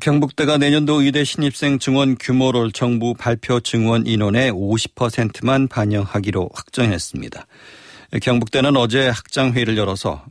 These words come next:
이천이십오 학년도 의대 신입생을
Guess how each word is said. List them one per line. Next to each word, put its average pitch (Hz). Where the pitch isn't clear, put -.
이천이십오 110
학년도 117
의대 110
신입생을 107